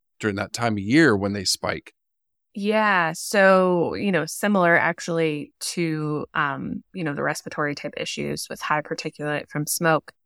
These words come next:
Speaker 2: Um, the immune response creates a lot of just generalized allergic inflammation. Um, so that's where we see some of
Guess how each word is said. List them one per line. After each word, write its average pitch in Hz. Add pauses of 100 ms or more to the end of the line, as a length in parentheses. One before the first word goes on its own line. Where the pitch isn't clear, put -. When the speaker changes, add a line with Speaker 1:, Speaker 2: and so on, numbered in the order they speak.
(340)
Speaker 2:
Um, 151 (1120)
the 185
immune 202
response 190
creates 156
a -
lot 143
of 147
just - (100)
generalized 139
allergic 151
inflammation. - (100)
Um, 151
so -
that's 147
where 151
we 143
see 151
some 147
of 143